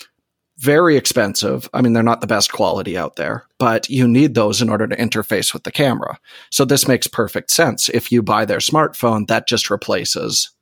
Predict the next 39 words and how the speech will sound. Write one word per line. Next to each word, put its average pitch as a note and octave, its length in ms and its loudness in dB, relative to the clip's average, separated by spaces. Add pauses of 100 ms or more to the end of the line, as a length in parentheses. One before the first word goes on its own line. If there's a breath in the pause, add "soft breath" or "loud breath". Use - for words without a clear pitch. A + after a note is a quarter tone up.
(120)
the A#2+ 120 4
L G#2 120 0
C G#2+ 220 0
D D3+ 200 4
on C#3+ 200 4
it. C#3 120 0
It'll A2 140 0
be A2 100 -2
smaller B2+ 440 4
and A2 100 2
lighter A2 320 2
than G#2+ 160 -2
one G#2+ 140 0
of G#2 40 -4
their G2+ 120 -2
big G#2+ 260 -4
seven-inch G2 500 -4
monitors, F2+ 540 -8 (440 loud breath)
uh, A#2 200 0
and A2+ 100 0
that G#2+ 140 0
would G#2+ 100 -4
handle A2 240 0
the A#2 120 0
interface. G#2+ 500 -2
Otherwise, D3 760 2
you B2 140 2
would A#2+ 140 4
have A2+ 220 -2
to A2+ 80 -2
buy G#2 280 0
that, - 280 -4 (300)
you B2 80 2
know, A2+ 200 0 (240)
two B2 180 4
thousand, G#2+ 400 2
three A2 220 4
thousand G#2 400 0
dollar F2 500 0